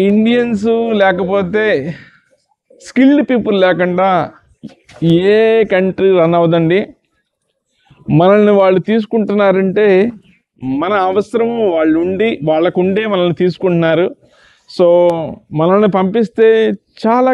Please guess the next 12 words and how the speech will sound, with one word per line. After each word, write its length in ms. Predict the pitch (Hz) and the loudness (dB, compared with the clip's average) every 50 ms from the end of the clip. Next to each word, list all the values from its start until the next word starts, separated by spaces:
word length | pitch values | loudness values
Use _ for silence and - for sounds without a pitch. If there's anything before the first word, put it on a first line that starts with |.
| 247 - | 0 0
కంపెనీస్ 560 | 226 208 180 - 196 202 208 202 190 - 214 202 190 175 160 147 131 147 139 | -2 -2 -2 0 0 2 2 2 0 2 2 2 4 2 2 0 -2 0 0
రన్ 180 | 139 151 165 160 - | 2 2 2 2 2
కావు. 260 | 175 165 160 165 180 208 - _ _ _ _ _ _ _ _ _ _ _ _ - 165 175 | 2 2 2 2 2 0 -2 _ _ _ _ _ _ _ _ _ _ _ _ 0 2 4
ఎందుకు 300 | 196 208 214 247 214 254 262 | 4 4 2 2 2 2 2
అని 100 | 247 233 208 | 2 2 2
అడగ-, 200 | 190 185 190 185 185 | 2 2 2 2 2
మీరు 140 | 185 175 165 | 2 2 2
అనగవచ్చు. 540 | 165 175 180 185 190 190 175 - - 190 185 165 151 160 233 226 190 - - - - _ - 165 165 | 2 0 0 2 0 0 -2 0 0 2 2 2 0 -2 -4 -8 -12 -12 -16 -20 -18 _ -4 0 2
నేను 160 | 185 196 208 214 | 4 4 4 4
ఈ 20 | 208 196 | 4 2
మధ్య 180 | 190 180 170 214 226 214 | 2 2 2 0 0 0
ఒక 140 | - - | -2 -4